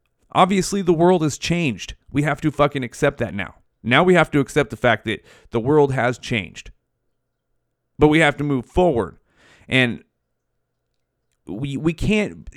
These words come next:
there's too many people against each other right now, dude. It's so fucking lame how many people are arguing back and forth about, like, "No, you need to fucking stay at home and you need to fucking wear a mask." And then you got the people like, "No,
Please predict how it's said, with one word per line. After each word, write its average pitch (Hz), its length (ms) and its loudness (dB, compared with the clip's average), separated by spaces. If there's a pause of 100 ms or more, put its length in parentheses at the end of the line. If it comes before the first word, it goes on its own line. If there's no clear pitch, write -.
(120)
there's 170 200 2
too 233 120 2
many 226 120 0
people 185 280 0
against 147 380 -2
each 123 160 -4
other 87 180 0
right 82 160 -8
now, 82 140 -12
dude. 104 320 -4 (580)
It's 165 180 2
so 214 260 6
fucking 180 500 -2
lame 139 460 -2 (720)
how 185 220 4
many 196 220 0
people 156 480 4
are 117 220 0
arguing 139 480 0
back 123 240 2
and 123 100 -4
forth 135 260 2
about, 113 300 2
like, 107 220 -2
"No, 160 180 6
you 143 240 0
need 196 160 0
to 139 60 0
fucking 135 340 -2
stay 135 260 0
at 120 100 -6
home 123 340 -4
and 131 160 -4
you 170 200 0
need 175 180 -2
to 139 40 -2
fucking 127 340 -2
wear 120 140 -2
a 104 60 -6
mask." 110 440 -6 (640)
And 143 180 0
then 143 140 2
you 139 160 -2
got 139 160 4
the 135 60 -2
people 127 300 2
like, 117 180 2
"No, 143 360 0